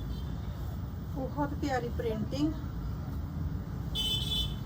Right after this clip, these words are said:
ਬਹੁਤ ਸੋਹਣਾ ਪ੍ਰਿੰਟ ਹੈ, ਤੇ ਇਹ ਸੈਂਟਰ ਪੈਨਲ ਡਿਜ਼ਾਈਨ ਦੇ ਨਾਲ ਬਹੁਤ ਪਿਆਰਾ ਇਹ ਵਰਕ ਕੀਤਾ ਹੋਇਆ। ਵਰਕ ਵੀ ਬਹੁਤ ਜ਼ਿਆਦਾ ਕੋਈ ਉਧੜਨਾ ਨਹੀਂ ਹੈਗਾ, ਇਹ ਬਿਲਕੁਲ ਖਰਾਬ ਨਹੀਂ ਹੋਣਾ ਵਰਕ,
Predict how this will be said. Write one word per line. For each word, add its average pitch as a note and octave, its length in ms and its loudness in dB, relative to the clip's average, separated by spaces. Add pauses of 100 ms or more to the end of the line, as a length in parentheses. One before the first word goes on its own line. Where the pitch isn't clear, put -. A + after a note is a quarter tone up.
(1900)
ਬਹੁਤ A#3 140 2
ਸੋਹਣਾ C4+ 260 2
ਪ੍ਰਿੰਟ B3 460 0
ਹੈ, D#4+ 80 2 (960)
ਤੇ G#3+ 360 4 (440)
ਇਹ A#3 100 2
ਸੈਂਟਰ - 480 0
ਪੈਨਲ A#3 420 4
ਡਿਜ਼ਾਈਨ A3+ 420 6
ਦੇ A#3+ 160 6
ਨਾਲ A#3+ 220 8 (200)
ਬਹੁਤ C#4+ 440 6
ਪਿਆਰਾ C4 360 10
ਇਹ B3 180 8
ਵਰਕ G#3 360 4
ਕੀਤਾ G#3+ 380 2
ਹੋਇਆ। A3+ 200 -2 (520)
ਵਰਕ C4+ 320 6
ਵੀ D#4+ 160 8 (180)
ਬਹੁਤ C#4 260 10
ਜ਼ਿਆਦਾ C#4+ 240 10
ਕੋਈ D4+ 240 4
ਉਧੜਨਾ C#4 460 8
ਨਹੀਂ D#4 220 6
ਹੈਗਾ, C#4 260 8
ਇਹ C#4 220 8
ਬਿਲਕੁਲ B3 360 4
ਖਰਾਬ A3+ 400 10
ਨਹੀਂ C4+ 160 12
ਹੋਣਾ C4+ 280 10
ਵਰਕ, C4 400 2